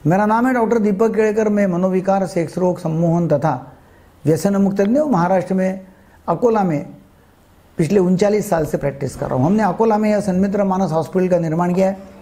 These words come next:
जहां हम ऐसे डिमेंशिया के मरीजों को रखते हैं और उनको भर्ती करके उनका इलाज करते हैं। ये लोगों को घर में रखना मुश्किल होता है।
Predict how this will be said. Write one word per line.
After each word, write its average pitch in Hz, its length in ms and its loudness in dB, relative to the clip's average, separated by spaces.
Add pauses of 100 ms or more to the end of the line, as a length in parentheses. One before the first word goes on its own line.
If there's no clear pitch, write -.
(600)
जहां 208 280 2
हम 262 260 0
ऐसे 254 300 0
डिमेंशिया 208 760 0
के 226 220 -2
मरीजों 175 460 0
को 190 80 0
रखते 180 280 -2
हैं 190 240 -4 (540)
और 220 500 0 (540)
उनको 185 240 2
भर्ती 175 300 0
करके 190 260 0
उनका 180 240 0
इलाज 151 320 -2
करते - 260 -14
हैं। - 80 -20 (540)
ये 220 60 6
लोगों 254 220 0
को 269 120 2
घर 214 120 2
में 247 120 0
रखना 226 240 0
मुश्किल 233 300 0
होता 147 180 0
है। 127 160 -14